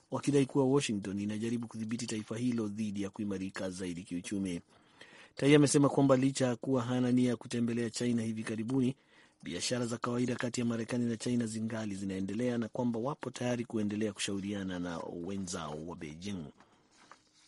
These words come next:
Marekani imepinga kushiriki kwenye mashauriano ya kutambua utawala wa Taliban wa Afghanistan kwenye mkutano ulioitishwa na Umoja wa Mataifa uliopangwa kufanyika Mei moja na,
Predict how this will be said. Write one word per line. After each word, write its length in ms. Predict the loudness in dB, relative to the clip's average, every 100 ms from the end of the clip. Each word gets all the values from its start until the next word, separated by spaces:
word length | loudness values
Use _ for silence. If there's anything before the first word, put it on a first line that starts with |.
| _ _ _ _ _ _ _ _ _ -20 -20 -12
Marekani 400 | -2 0 4 6
imepinga 540 | 8 8 6 4 4 4
kushiriki 420 | 2 2 4 2
kwenye 320 | 2 2 4
mashauriano 880 | 2 2 0 0 0 0 0 0 -2 -4
ya 180 | -8 -8
kutambua 520 | -10 -4 -2 2 2
utawala 440 | 0 -2 -2 -2
wa 120 | -2
Taliban 520 | -4 -4 -4 -4 -4 -4
wa 120 | -4
Afghanistan 720 | -4 0 0 0 -2 -2 -2 -6 -20 -20 -20 -20 _ -8
kwenye 240 | 2 4
mkutano 840 | 4 4 4 4 4 4 2 0
ulioitishwa 640 | 0 -2 -2 -2 -2 0 0
na 80 | 2
Umoja 360 | 2 0 0
wa 60 | -2
Mataifa 640 | -2 -2 -2 -2 -2 -2
uliopangwa 600 | -2 -2 -2 -2 -2 -2
kufanyika 580 | -6 -6 -2 -2 -2 -2
Mei 280 | -2 -2 -2
moja 560 | -2 -4 -4 -4 -6 -6
na, 300 | -6 -6